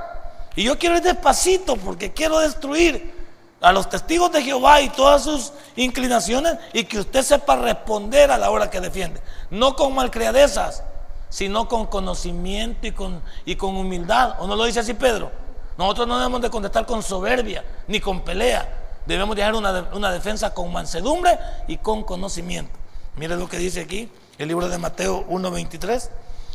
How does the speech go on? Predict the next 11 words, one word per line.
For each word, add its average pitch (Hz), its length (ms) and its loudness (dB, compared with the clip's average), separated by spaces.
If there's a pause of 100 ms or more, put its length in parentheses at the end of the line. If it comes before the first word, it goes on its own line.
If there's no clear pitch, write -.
(120)
"He 254 180 6
aquí 294 360 2
una 285 260 2
virgen 269 380 6
concebirá 226 1000 2 (120)
y 208 120 2
dará 208 320 12
a 254 40 10
luz 247 220 2
un 233 140 -2
hijo 285 320 0